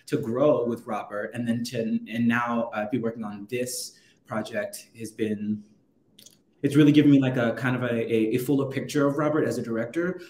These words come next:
but also as a writer. You know, I knew Robert first,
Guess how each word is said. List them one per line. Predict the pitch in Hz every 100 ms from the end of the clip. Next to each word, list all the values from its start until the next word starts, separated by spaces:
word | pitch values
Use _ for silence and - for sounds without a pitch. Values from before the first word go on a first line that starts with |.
| -
but | 147
also | - 131 - 160
as | 139
a | 120 104
writer. | - 117 117 - - _ _ _
You | 117
know, | 110 110
I | 127
knew | 147 160
Robert | 147 139 -
first, | - - 120 117